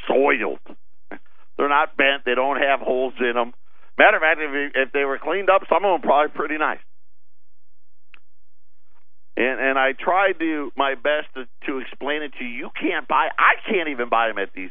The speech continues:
prices. And that was yesterday. And you look at the markets today, gold's up another, what,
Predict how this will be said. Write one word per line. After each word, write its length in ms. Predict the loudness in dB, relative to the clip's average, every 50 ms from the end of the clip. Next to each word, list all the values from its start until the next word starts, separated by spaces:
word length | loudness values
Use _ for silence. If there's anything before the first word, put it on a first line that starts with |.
| -6 -4
prices. 260 | -2 -2 -2 -4 -8 -10 -10 -10 -10 -10 -10 -10 -10 -10 -8 -10 -8 -8 -8 -8 -8 -10 -8 -10 -10 -8 -2 0
And 100 | 4 6
that 140 | 6 6 4
was 140 | 2 0 2
yesterday. 580 | 2 2 2 2 2 0 0 0 2 0 -2 -4 -6 -6
And 120 | -4 -2 0
you 100 | 0 0
look 140 | 0 -2 -2
at 100 | -4 -4
the 60 | 0
markets 400 | 4 4 4 4 2 -2 -6 -6
today, 220 | -4 -2 -2 -2 0
gold's 360 | 0 2 2 2 0 2 2
up 220 | 2 2 4 2
another, 320 | 0 0 2 2 2 2 2
what, 200 | 2 0 0